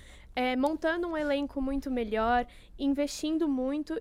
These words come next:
E agora a gente consegue perceber que nesses cinco anos, é, começou a dar muito resultado nessa trajetória, né?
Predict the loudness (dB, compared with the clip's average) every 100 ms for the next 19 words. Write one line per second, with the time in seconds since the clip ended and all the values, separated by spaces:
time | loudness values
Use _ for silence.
0 | -2 0 2 2 0 0 0 -2 -6 -8
1 | -6 -6 -4 -6 -4 -4 -2 0 0 0
2 | -8 -20 -10 -4 0 0 -2 -8 -8 -12
3 | -16 -8 -4 -2 -2 -2 -2 -2 -2 -4
4 | -10 -18 -20 -20 -14 -2 2 2 0 0
5 | 0 0 0 2 2 4 2 2 2 0
6 | 0 0 0 0 0 2 0 0 -8 -8
7 | -6 -4 -4 -2 0 2 2 2 0 0
8 | -2 -2